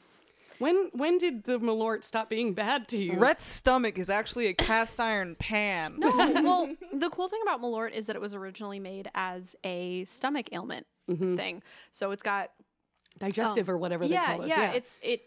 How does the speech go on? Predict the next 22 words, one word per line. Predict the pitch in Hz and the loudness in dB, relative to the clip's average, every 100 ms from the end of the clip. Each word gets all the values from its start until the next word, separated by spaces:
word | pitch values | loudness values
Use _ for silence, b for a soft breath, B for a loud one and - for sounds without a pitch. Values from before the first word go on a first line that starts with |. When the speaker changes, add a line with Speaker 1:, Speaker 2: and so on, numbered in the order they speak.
| - | -6
Speaker 3:
it | 247 233 | -6 -2
actually, | 214 233 226 214 | -2 -2 -4 -4
like, | 208 214 | -4 -6
if | 220 | -6
you | 220 226 | -6 -4
drink | 214 220 | -4 -4
this | 196 190 | -6 -4
after | - 180 196 | -6 -6 -8
you | 185 185 | -10 -6
have | 190 175 | -6 -6
gut | 190 233 | -8 -6
rot, | 196 147 - | -6 -6 -8
it | 196 - | -12 -10
really | 190 208 226 | -6 -4 -4
helps | 185 185 - | -6 -10 -8
calm | 175 175 | -8 -8
your | |
stomach | 180 220 220 | -6 -6 -4
down. | - - B B B B - | -6 -8 B B B B -4
Um, | 220 208 202 - | -2 -2 -4 -4
I | 214 | -4
think | 208 226 | -4 -6